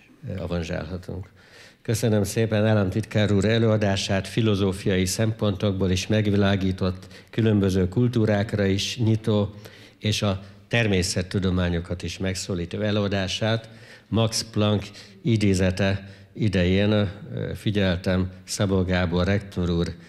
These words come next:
ö, tekintetét, és eszembe jutott, hogy, ö, az elmúlt években voltak már előadóink között miniszterelnök, köztársasági elnök,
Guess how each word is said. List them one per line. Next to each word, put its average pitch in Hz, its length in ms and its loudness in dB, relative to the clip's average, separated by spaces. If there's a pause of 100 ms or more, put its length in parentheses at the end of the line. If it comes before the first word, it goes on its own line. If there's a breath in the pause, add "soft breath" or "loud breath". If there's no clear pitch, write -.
(280 loud breath)
ö, 87 220 -2
tekintetét, 113 840 0
és 101 140 -2
eszembe 101 400 -2
jutott, 107 420 -2
hogy, 95 280 -2
ö, 95 160 -2 (1300 soft breath)
az 95 140 -4
elmúlt 110 380 2
években 101 640 0 (600 loud breath)
voltak 107 440 -2
már 95 300 0
előadóink 90 600 0
között 90 580 -4 (280)
miniszterelnök, 101 1000 0 (580)
köztársasági 95 920 -2
elnök, 85 540 -4